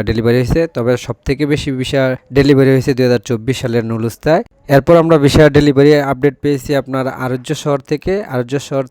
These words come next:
থেকে আপনার দুই হাজার তেইশ সালের নুলুস্তা ছিল, দুই হাজার তেইশ সালের আগস্ট মাসে আপনার অ্যাপয়েন্টমেন্ট ডেট পেয়ে জমা করা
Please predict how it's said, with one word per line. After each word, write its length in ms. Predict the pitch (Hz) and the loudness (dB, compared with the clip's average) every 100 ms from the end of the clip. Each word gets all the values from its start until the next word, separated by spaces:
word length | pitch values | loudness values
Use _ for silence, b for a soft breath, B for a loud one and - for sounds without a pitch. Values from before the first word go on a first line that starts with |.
| - | -10
থেকে 240 | 131 139 135 - b b - 123 | -6 -4 -4 -6 b b -8 -6
আপনার 200 | 135 123 | -4 -2
দুই 80 | 131 135 | 2 2
হাজার 160 | 127 - | 0 -2
তেইশ 160 | 165 - | -4 -4
সালের 200 | 147 131 123 | -4 -4 -4
নুলুস্তা 320 | 120 131 131 117 | -6 -8 -8 -10
ছিল, 140 | 139 180 175 | -4 -2 -2
দুই 80 | 135 | -2
হাজার 160 | 127 120 | -4 -4
তেইশ 160 | 139 - | -10 -8
সালের 260 | 135 131 123 - 131 | -8 -4 -6 -6 -8
আগস্ট 280 | 123 139 - 139 | -6 -8 -6 -8
মাসে 320 | 131 - 143 143 b b b - 127 | -8 -4 -2 -4 b b b -6 -6
আপনার 560 | - 131 131 135 127 123 | -2 -4 -2 -2 -2 -4
অ্যাপয়েন্টমেন্ট 420 | 131 151 135 135 123 | -4 -4 -4 -4 -4
ডেট 140 | 123 - | -6 -2
পেয়ে 220 | 131 127 120 110 | 0 0 0 -4
জমা 200 | 120 131 131 | -4 -2 -4
করা 160 | 123 | -4